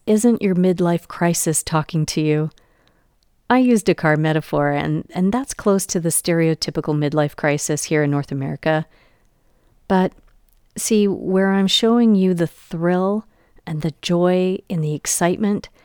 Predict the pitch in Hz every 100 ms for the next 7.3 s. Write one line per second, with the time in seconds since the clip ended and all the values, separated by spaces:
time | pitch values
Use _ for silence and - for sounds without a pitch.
0 | _ _ _ _ _ _ _ - 185 -
1 | 202 190 214 240 240 208 185 - 185 180
2 | - - 160 156 170 165 143 - - _
3 | _ _ _ _ _ - 175 170 165 185
4 | 190 _ - 240 - - 175 - _ _
5 | _ _ _ _ _ _ - 180 196 190
6 | 175 _ _ - 233 226 202 175 180 190
7 | 170 151 143